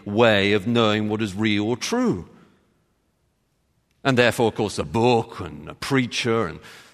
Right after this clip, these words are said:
the unseen is magically, magical thinking. It's ridiculous. But, but, but,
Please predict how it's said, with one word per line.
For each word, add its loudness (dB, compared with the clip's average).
the 2
unseen 2
is -4
magically, -2
magical -2
thinking. -4
It's -12
ridiculous. -4
But, -4
but, -14
but, -10